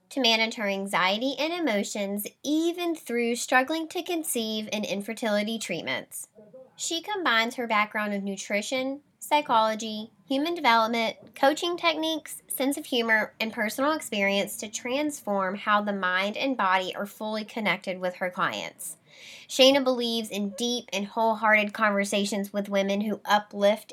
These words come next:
and empower each other, and that's exactly why I had her on the show today.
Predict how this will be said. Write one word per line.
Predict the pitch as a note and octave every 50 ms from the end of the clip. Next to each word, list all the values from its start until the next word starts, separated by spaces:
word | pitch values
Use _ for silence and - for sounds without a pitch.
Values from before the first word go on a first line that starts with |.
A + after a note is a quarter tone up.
| - -
and | G3+ G3+ G3+
empower | - G3 G3 G3+ - - F#3+ F#3 G3 A3 A#3+
each | - - D4 C#4+ - -
other, | D#4 D4+ D4+ D#4 D#4+ D#4 D#4 - - - - - -
and | G#3+ G#3+
that's | G3+ F#3+ G3 G3
exactly | G3 G#3 G3+ B3 E4+ D#4+ D#4+ D#4 F4 D#4+ D4+
why | C4 B3 A#3 A3+
I | G#3+ A3
had | A#3 A3 G#3+ A3+ A#3
her | B3+ B3 G#3+
on | G#3+ G#3 G3+
the | G3+ G3+
show | - - A3 G3+ G3 G3+ G#3
today. | G#3 - - - F3 D#3+ D3 D3+ F3+ G3+